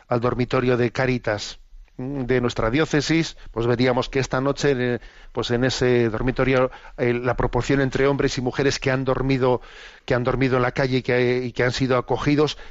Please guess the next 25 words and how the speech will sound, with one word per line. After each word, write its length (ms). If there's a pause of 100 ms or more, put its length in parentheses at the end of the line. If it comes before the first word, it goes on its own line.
desde 240
luego 140
habría 180
una 160
desproporción 600
muy 120
grande, 260
serán 260
mucho 300
más 200
los 180
hombres 340
que 120
las 140
mujeres, 400
¿no? 100
O 520
sea, 140
que 100
incluso 260
también 400
hay 80
que 120
decir 360
que, 300